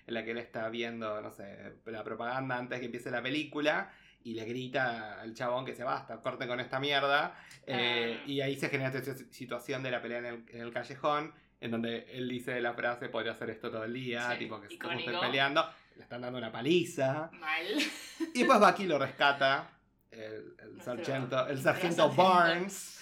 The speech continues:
Speaker 1: Sebastian Stan, eh, lo rescata ahí y le dice, "Basta, flaco,
Speaker 2: Sí,
Speaker 1: corta
Speaker 2: no,
Speaker 1: con todo
Speaker 2: dejate de
Speaker 1: esto".
Speaker 2: joder. Y sí, sí. O
Speaker 1: ¿A vos
Speaker 2: sea
Speaker 1: qué te parece un poco? ¿Te parece sobredimensionado? A mí un poco sí. O sea, me pareció como... Bueno,
Speaker 2: A mí un poco también.
Speaker 1: quizás lo tuvieron que hacer como recurso, como para ahorrar tiempo en la película.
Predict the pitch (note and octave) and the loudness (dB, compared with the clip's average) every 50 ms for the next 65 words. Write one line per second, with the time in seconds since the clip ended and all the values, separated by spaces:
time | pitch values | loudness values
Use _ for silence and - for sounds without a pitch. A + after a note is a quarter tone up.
0 | - - - _ - - C3+ C#3+ D3 C#3+ - D#3+ D3 C#3+ C#3 - - D#3+ D#3 D#3+ | -18 -20 -20 _ -2 2 4 4 4 4 2 -2 -2 -2 -2 2 4 4 4 4
1 | E3 E3+ F3+ F3 - - B2+ B2 A#2+ A#2 A2+ B2 C3 B2+ B2+ B2+ B2+ - D3+ D3 | 2 0 -4 -6 -8 -8 -6 -4 -2 -2 -2 0 0 0 0 -2 -2 0 0 2
2 | C#3+ C#3+ C3+ C3+ C#3 C#3+ D3 C#3 B2+ A#2+ A#2 A#2 A#2 - A2 A2 G#2+ G#2 - - | 4 4 2 2 2 0 0 0 0 0 -2 -2 -4 -6 -4 -4 -4 -6 -8 -10
3 | - - G#2 G#2 G#2 A2+ A2+ G#2 G2+ A2 G#3+ F3+ F3 F3 E3 D#3 - - G#2 G#2 | -12 -12 -12 -12 -12 -12 -12 -12 -10 -10 -8 -6 -6 -6 -6 -6 -6 -6 -8 -8
4 | G2 - C#3+ D3 D3+ D3 C#3 - D#3 D#3 D#3+ D3+ D3+ C#3 C#3 - E3+ - G#3 G#3 | -8 -10 -10 -10 -10 -12 -14 -12 -10 -10 -8 -8 -8 -10 -10 -12 -12 -12 -12 -10
5 | G3+ G3 E3+ D#3+ - E3 D#3 D3 C#3+ - - _ - - - D#3+ G3+ A3+ C4 - | -8 -8 -10 -10 -12 -16 -16 -18 -18 -20 -20 _ -14 -6 -2 -2 0 0 0 -4
6 | - - - D#3+ C#3 C#3 C3 B2 A2+ A2 A2 - - A2 G#2+ G#2 A2 G#2+ - A2 | -4 -4 -2 -2 0 0 0 0 0 -2 -4 -6 -8 -8 -8 -8 -10 -8 -8 -8
7 | A2 G#2 G2 - - - - _ _ - C3+ C#3 E3 - - - D#3 C#3 B2 A#2 | -8 -8 -8 -12 -14 -18 -20 _ _ -10 -6 -6 -6 -6 -4 -4 -4 -2 -2 -2
8 | A2 G#2 F#2+ F#2 F#2+ - - A2 - - - C#3+ D3 C#3 C3 - - D#3 F#3+ G#3+ | -4 -6 -8 -12 -16 -20 -20 -18 -16 -12 -10 -8 -6 -6 -6 -6 -6 -4 -2 -2
9 | A3+ A3+ G#3+ - F3 - - G#2+ G#2 - - - - C3+ C3 B2+ B2+ - - - | -2 -2 -2 -4 -6 -8 -10 -14 -14 -14 -10 -6 -4 -4 -4 -6 -8 -8 -8 -4
10 | G3 G#3 G#3+ G3+ F#3+ F3 - - - - - C#3+ B2+ A#2+ B3 C#4 D#4 D#4+ D#4 C#4+ | -4 -2 -2 0 -2 -2 -4 -8 -10 -4 0 0 0 0 0 -2 -4 -4 -4 -6
11 | B3+ B3+ A#3+ A#3+ B3+ B3 G3 G3 F3+ F3 E3 E3 - - - - - C#3 B2+ F#3+ | -6 -8 -8 -8 -8 -8 -6 -8 -8 -10 -10 -12 -14 -14 -14 -10 -10 -4 0 0
12 | G#3 A3+ A3+ - - - D#3+ D3+ D3 - D3+ C#3+ D#3 D#3+ F3+ F3 - C#3+ C3+ - | 0 0 0 -4 -8 -2 0 0 0 2 0 -2 0 0 0 0 -2 -4 -4 -4
13 | E3 D#3+ - D#3+ D3+ C#3 C3 C3 B2+ A#2+ - D3+ D#3 D3 - - - D3+ - B2+ | -4 -4 -2 -2 -2 -2 -4 -6 -8 -8 -6 -6 -6 -6 -6 -8 -8 -6 -6 -4
14 | A#2+ A#2 A#2 A#2+ A2+ A2+ A2+ A#2+ B2 C3+ C#3 C#3+ C#3 - C#3 C#3+ C#3+ C#3+ C#3 D3+ | -6 -6 -6 -6 -8 -6 -6 -6 -4 -4 -4 -6 -6 -4 -2 -2 0 0 0 0
15 | C#3 C3+ A#2+ - - A#2 A#2 C3 C3 C3 - B2+ B2 B2+ B2 C3 D#3 F3 F3+ | 0 0 -2 -4 -4 -4 -4 -4 -6 -6 -4 -2 0 0 0 0 0 -4 -6